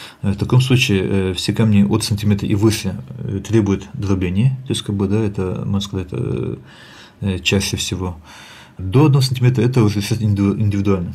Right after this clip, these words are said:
То есть, такие камни, э, можно либо наблюдать активно, то есть делать регулярно узи несколько раз в год, либо раз в год. А, если есть рост камня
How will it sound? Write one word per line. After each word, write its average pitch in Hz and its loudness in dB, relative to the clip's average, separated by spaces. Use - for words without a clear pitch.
То 104 2
есть, 101 -2
такие - -4
камни, 127 6
э, - -4
можно 107 2
либо 107 2
наблюдать 104 2
активно, 147 2
то - -2
есть - 0
делать 107 4
регулярно 101 6
узи 127 4
несколько 107 0
раз 104 2
в 101 -4
год, 101 2
либо 101 2
раз 98 2
в 92 -6
год. 98 0
А, 104 6
если 120 6
есть 113 4
рост 107 4
камня 147 8